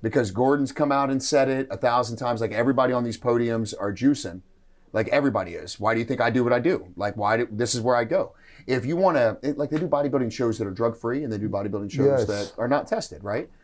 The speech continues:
Speaker 1: Um, like, maybe you're looking at creating a jiu-jitsu federation that's tested and one that's not. <sighs> Because I'll tell you what, jiu-jitsu itself, some of it's mainstream, but look at what's going mainstream. Going mainstream are the exciting things.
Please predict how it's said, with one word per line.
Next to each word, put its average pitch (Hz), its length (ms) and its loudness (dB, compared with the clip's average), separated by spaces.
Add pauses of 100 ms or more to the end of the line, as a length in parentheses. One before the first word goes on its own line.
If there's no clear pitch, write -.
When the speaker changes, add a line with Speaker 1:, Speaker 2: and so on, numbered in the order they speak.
(280)
Speaker 1:
Um, 98 380 0 (400)
like, 120 260 0
maybe 101 320 0
you're 139 360 4
looking 135 360 0
at 117 260 0 (680)
creating 131 380 2
a 131 80 0
jiu-jitsu 127 500 2
federation 131 600 0
that's 117 160 -4
tested 120 400 2
and 117 120 0
one 123 160 2
that's 143 200 -2
not. 208 260 -4 (260)
<sighs> - 280 -6
Because 156 240 4
I'll 165 140 2
tell 247 140 0
you 151 100 2
what, 120 500 -2
jiu-jitsu 165 500 -2
itself, 120 640 0 (520)
some 208 260 2
of 226 100 2
it's - 140 -2
mainstream, 131 520 0
but 110 120 -2
look 180 160 0
at - 80 0
what's 151 160 2
going 123 260 2
mainstream. 98 480 -6
Going 170 220 0
mainstream 143 340 -2
are 107 60 -2
the 104 100 -4
exciting 92 460 -6
things. - 380 -16